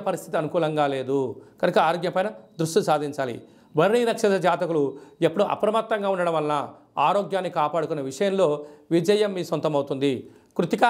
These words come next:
నక్షత్ర జాతకులకు ఉగాది పండగ నుంచి డిసెంబర్ వరకు రెండు సున్నాల కారణం చేత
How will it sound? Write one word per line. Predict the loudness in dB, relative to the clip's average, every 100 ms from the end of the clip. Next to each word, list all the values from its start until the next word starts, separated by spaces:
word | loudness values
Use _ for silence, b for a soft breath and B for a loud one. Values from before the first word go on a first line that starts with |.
| 2
నక్షత్ర | -2 0 0 2
జాతకులకు | 0 0 -4 0 0 0 -6 B B 0
ఉగాది | 4 4 2 0 -4
పండగ | -2 -2 -2
నుంచి | -4 -4 -4 -6 B -2 0
డిసెంబర్ | 2 2 2 2
వరకు | 0 0 -2 -2 B B 0
రెండు | 2 2 0
సున్నాల | 0 0 0 0
కారణం | 0 -2 -4 -2
చేత | 0